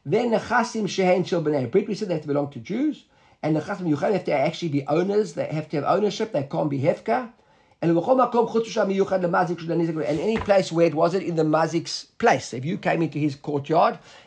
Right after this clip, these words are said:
and his ox gored your ox, not your, not his problem. What you're doing in the first place.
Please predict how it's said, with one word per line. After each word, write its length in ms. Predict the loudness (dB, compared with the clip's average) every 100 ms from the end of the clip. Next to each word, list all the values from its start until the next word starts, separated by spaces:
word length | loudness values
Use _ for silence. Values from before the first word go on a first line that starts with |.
| -6
and 140 | -2
his 180 | -2 -2 -10 -8
ox 340 | 0 0 0 -16 2
gored 300 | 6 6 6
your 200 | 4 6
ox, 320 | 4 2 -2
not 160 | -2 0
your, 160 | 0
not 120 | 2
his 100 | 2
problem. 380 | 4 4 4 -2 -12 _
What 160 | -4 -2
you're 80 |
doing 160 | 0 0
in 80 | 0
the 60 |
first 240 | -2 -2 -2
place. 140 | -12